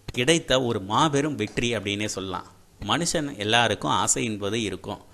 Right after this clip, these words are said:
வளர்ச்சி என்பது, அந்த வளர்ச்சியை கரெக்டான படியில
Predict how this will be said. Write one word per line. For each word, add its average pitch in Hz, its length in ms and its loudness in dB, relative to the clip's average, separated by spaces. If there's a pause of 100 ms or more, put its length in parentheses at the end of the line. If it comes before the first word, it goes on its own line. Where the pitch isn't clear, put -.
(220)
வளர்ச்சி 190 540 0
என்பது, 117 440 0
அந்த 117 300 -2
வளர்ச்சியை 135 640 -2 (200)
கரெக்டான 165 600 -4
படியில 127 500 -4